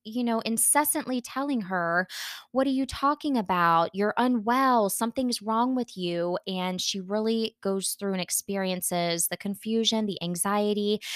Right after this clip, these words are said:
and then really difficulty in trusting herself. Now, I'm not gonna give away the movie, but it does have a very good ending. And that's what I want for all people to be able to recognize when gaslighting is happening.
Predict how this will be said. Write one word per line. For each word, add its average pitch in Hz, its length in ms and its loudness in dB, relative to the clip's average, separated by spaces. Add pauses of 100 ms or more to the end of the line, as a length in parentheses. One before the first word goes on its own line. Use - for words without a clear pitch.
(380)
and 269 160 4
then 277 300 2 (180)
really 277 480 -2 (160)
difficulty 254 680 -2
in 214 140 -4
trusting 311 400 -4
herself. 180 580 0
Now, 196 340 0 (420)
I'm 262 80 2
not 302 120 4
gonna 277 140 2
give 247 140 2
away 233 180 2
the 220 80 0
movie, 196 500 2
but 208 160 0
it 240 120 -2
does 247 180 0
have 208 220 0
a 208 100 0
very 220 300 2
good 196 200 0
ending. 175 460 0
And 185 100 0
that's 196 220 0
what 196 80 -4
I 190 60 2
want 180 200 -2
for - 180 0
all 339 180 6
people 233 380 -2
to 220 120 -4
be 220 100 2
able 214 120 4
to 208 80 0
recognize 202 680 2
when 226 440 2
gaslighting 202 600 2
is 180 80 -2
happening. 285 680 0